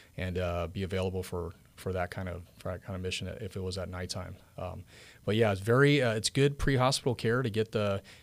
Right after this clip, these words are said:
typically with us, it's always a, a rolled ankle, broken ankle, um, some abrasions, um, slips and falls that, uh, that we can treat, um, before the hospital, so, or before handoff to, like, A M R.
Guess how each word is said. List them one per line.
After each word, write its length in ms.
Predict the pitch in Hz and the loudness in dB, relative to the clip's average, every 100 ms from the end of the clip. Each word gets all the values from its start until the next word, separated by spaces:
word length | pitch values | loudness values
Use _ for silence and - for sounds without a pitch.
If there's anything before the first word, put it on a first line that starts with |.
| - | 2
typically 480 | 151 147 143 151 | 4 4 4 4
with 220 | 147 127 123 | 6 4 4
us, 300 | 127 131 113 | 4 4 0
it's 160 | 101 | 0
always 340 | 113 117 117 110 | 2 4 4 2
a, 60 | |
a 200 | 101 107 | 2 0
rolled 380 | 92 107 113 117 | 2 4 6 6
ankle, 300 | 110 113 117 | 4 4 2
broken 340 | 110 107 117 | 2 2 2
ankle, 440 | 107 104 110 104 101 - - - - | 2 2 2 0 -2 -10 -20 -14 -2
um, 560 | 90 90 87 85 85 85 - - - - | 0 0 -2 -4 -6 -8 -14 -20 -20 -16
some 240 | - - 92 | -8 -4 -4
abrasions, 1120 | 92 95 101 107 107 104 101 101 - - - | -4 -2 0 2 2 2 2 2 2 0 -6
um, 460 | - 87 85 80 82 | -6 -4 -4 -6 -6
slips 280 | - 113 - | -4 -4 -4
and 80 | 98 | -2
falls 720 | 98 98 98 98 - - - | 0 2 2 0 -2 -4 -4
that, 220 | 92 87 | -4 -2
uh, 200 | 85 85 | -2 -4
that 180 | 90 90 | -4 -6
we 80 | 98 | -6
can 140 | 95 | -4
treat, 420 | - - 101 90 - - | -4 -2 -4 -6 -12 -8
um, 400 | 87 80 76 82 107 - - 170 | -6 -6 -10 -14 -18 -20 -20 -12
before 300 | 95 - 92 | -10 -6 -6
the 60 | 87 | -4
hospital, 460 | 82 - 90 82 | -6 -8 -8 -10
so, 160 | - - | -8 -8
or 100 | 92 | -6
before 440 | 95 90 - 107 | -6 -6 -2 -2
handoff 440 | 92 95 90 90 - | -2 -4 -4 -4 -4
to, 380 | - 92 90 92 | -8 -8 -8 -8
like, 180 | 90 - | -8 -6
A 120 | 104 | -4
M 120 | 95 | -4
R. 280 | 92 92 87 | -4 -6 -10